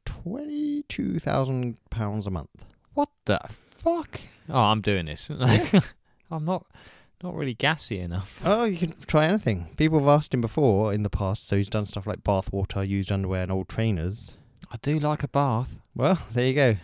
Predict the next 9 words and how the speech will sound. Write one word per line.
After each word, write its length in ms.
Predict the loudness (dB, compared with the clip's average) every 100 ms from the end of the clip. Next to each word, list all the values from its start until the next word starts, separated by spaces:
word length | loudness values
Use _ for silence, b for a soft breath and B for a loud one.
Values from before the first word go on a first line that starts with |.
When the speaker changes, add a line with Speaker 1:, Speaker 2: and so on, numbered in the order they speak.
| B B B B
Speaker 1:
But 120 | 4
now, 420 | 6 8 8 6 0 -10 -4
this 220 | 2 2
has 100 | 2
really 160 | 0 0
taken 300 | 0 0 0
off. 240 | 0 -2 -10 _ _ _ _
One 240 | 0 2 4
guy, 480 | 6 6 4 -2